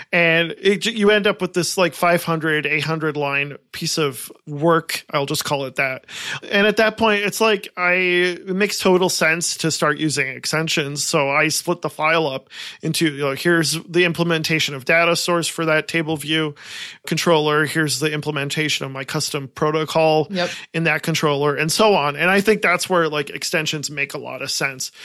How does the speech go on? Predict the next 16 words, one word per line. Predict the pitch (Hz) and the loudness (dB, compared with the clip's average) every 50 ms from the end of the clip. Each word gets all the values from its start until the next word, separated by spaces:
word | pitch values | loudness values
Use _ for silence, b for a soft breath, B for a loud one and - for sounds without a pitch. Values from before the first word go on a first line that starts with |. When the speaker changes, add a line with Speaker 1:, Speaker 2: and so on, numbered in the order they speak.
| B B B B | B B B B
Speaker 1:
Of | B - | B 2
course, | - 220 214 - | 4 4 4 4
there's | 220 214 202 | 2 2 4
that. | 214 185 170 165 - | 4 4 2 2 0
And | 180 190 | 0 0
then | 208 190 175 170 | 2 2 0 0
the | 175 | 0
other | 170 180 175 180 165 | 0 2 2 2 0
one | 151 156 156 156 | 0 -2 -4 -4
being, | 147 165 143 147 143 135 127 | -4 -4 -4 -4 -4 -6 -8
like, | 131 131 131 135 139 - - - - | -8 -6 -6 -6 -6 -8 -14 -14 -8
when | 151 160 143 135 135 135 - - - - | -4 -4 -4 -4 -6 -10 -14 -18 -14 -10
you | 156 147 | -6 -4
have | 139 135 131 123 - - _ - | -4 -4 -6 -6 -10 -18 _ -8
some | - - 165 151 | -6 -4 -4 -4
stupid | - - - 160 147 - 156 151 139 - - | -4 -4 -2 -2 -2 0 -2 -2 -2 -4 -10